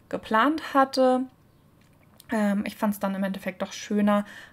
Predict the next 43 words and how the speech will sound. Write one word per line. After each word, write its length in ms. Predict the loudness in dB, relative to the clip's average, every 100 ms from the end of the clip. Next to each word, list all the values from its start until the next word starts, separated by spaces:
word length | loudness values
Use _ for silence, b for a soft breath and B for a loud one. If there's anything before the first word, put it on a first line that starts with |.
| 2
einmal 340 | 4 4 4
nicht 200 | 2 -2
so 120 | -4
eine 200 | -2 -4 -4
große 300 | -4 -2 -2
Lücke 280 | -2 -2 -6
zwischen 340 | -6 -4 -4
dem 200 | -4 -4
Bild 220 | 0 0
und 120 | 0
dem 120 | -2 -4
Titel 240 | -2 -4
zu 220 | 0 0
haben. 460 | 2 4 4 4 2 B B B B _ _
Und 260 | 4 4 4
dann 160 | 0
fand 200 | 0 -2
ich's 120 | -2
auch 140 | -2 -2
interessanter, 800 | -4 -4 -10 -4 -2 -2 -4 -8 B B B
wenn, 500 | -2 0 2 0 -2 -8 -20 -8
ähm, 500 | -6 -4 -4 -6 -8
das 200 | -12 -8
nicht, 420 | -8 -8 -16 -12
dass, 160 | -14 -10
dass 200 | -12 -8
der 120 | -10
Fotoblock 680 | -2 4 6 6 6 -2 -10
quasi 500 | -8 -4 -2 0 2
nicht 300 | 0 -2 -8
ein 220 | -8 -8 -14 _
großer 400 | -6 -2 0 0
Block 260 | 0 -2 -4
ist, 160 | -8
sondern 300 | -6 -6 -4
wenn 120 | -4 -6
da 100 | -6
auch 120 | -6
noch 120 | -8
so 120 | -8
eine 120 | -12
kleine 360 | -10 -6 -4 -6
Stufe 460 | -10 -10 -8 -8